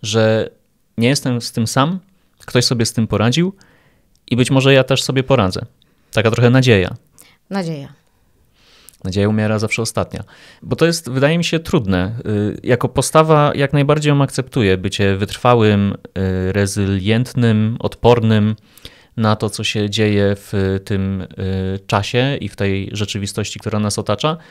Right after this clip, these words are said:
Speaker 1: bo cały czas mamy jakieś strzały z boku, ciągle nas coś dociska i to nie tylko w pracy, bo też, y, kwestie związane z życiem prywatnym, zdrowiem psychicznym, które,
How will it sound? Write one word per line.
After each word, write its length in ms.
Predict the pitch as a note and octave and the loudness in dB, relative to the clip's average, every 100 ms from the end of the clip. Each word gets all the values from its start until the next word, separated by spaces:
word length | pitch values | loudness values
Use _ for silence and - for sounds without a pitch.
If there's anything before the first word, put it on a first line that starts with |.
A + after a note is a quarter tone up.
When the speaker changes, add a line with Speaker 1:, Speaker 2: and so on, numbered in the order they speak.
| - - | -20 -6
Speaker 1:
bo 80 | A#2+ | 0
cały 220 | C#3 C3+ | 4 4
czas 200 | C3+ C3+ | 4 2
mamy 200 | C#3 B2 | 4 4
jakieś 360 | A#2 A2+ A#2 - | 2 0 -4 -4
strzały 520 | A2+ - - A2+ A2 G#2+ | -6 -4 0 2 2 0
z 60 | |
boku, 460 | G2+ G#2 - A2 A2 - - _ _ | 2 0 2 -2 -2 -8 -20 _ _
ciągle 260 | - A#2 A#2 | 0 2 2
nas 140 | A2+ | 0
coś 180 | - A2+ | -2 -2
dociska 520 | A2 A2+ A#2+ - A#2+ A#2+ - - - | -2 -4 -6 -2 -2 -2 -12 -20 -12
i 80 | B2+ | -2
to 80 | C3 | 0
nie 120 | C#3+ | 0
tylko 200 | D3 D#3 | 2 0
w 60 | - | 2
pracy, 440 | E3 A2 - F#2+ | 2 2 0 -2
bo 100 | F#2+ | -2
też, 340 | G2+ G2+ - | -2 -2 -2
y, 160 | - G#2+ | -4 -4
kwestie 360 | - G#2+ - G#2+ | -4 -4 -2 0
związane 500 | A2 G#2+ G#2+ G#2 G2 | 2 2 4 2 2
z 40 | |
życiem 260 | G#2 A2 G2+ | 0 -2 0
prywatnym, 640 | G#2 A#2 A#2+ A2+ G#2 G2+ | 2 0 2 2 2 0
zdrowiem 380 | G2 G#2+ G2+ G#2 | 0 0 2 2
psychicznym, 600 | - A#2 B2+ - A2 G#2+ | 2 -2 0 0 0 0
które, 320 | - G#2+ G#2 | -4 -2 -2